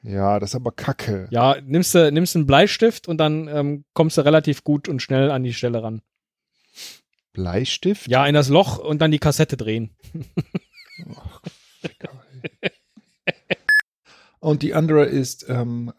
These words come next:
Speaker 1: eine Contest, which is, äh, sehr experimental, ähm,
Speaker 2: Ich verstehe.
Speaker 1: äh, ähm,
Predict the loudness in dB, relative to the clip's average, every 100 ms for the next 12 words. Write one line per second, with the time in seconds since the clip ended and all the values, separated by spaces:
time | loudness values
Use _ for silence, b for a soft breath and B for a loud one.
0 | _ _ -2 0 2 2 4 4 4 2
1 | 0 -4 -2 -2 -4 -6 -6 -4 -4 2
2 | 4 6 6 4 -2 -10 -10 -8 -8 2
3 | 2 2 -2 -6 -6 -6 -6 -12 -6 -4
4 | -2 -4 -8 -10 -2 0 2 2 4 6
5 | 6 2 -8 _ _ _ -2 -2 -2 -10